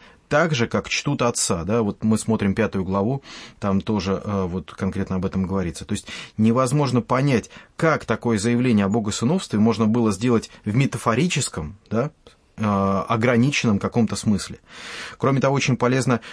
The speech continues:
вспомнить, э, два случая, когда сам Бог с неба, э, провозгласил: «Сей есть Сын мой возлюбленный, в котором мое благоволение». Да?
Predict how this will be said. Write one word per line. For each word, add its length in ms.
вспомнить, 600
э, 140
два 240
случая, 400
когда 320
сам 380
Бог 400
с 160
неба, 480
э, 200
провозгласил: 720
«Сей 460
есть 380
Сын 440
мой 300
возлюбленный, 720
в 60
котором 500
мое 420
благоволение». 840
Да? 160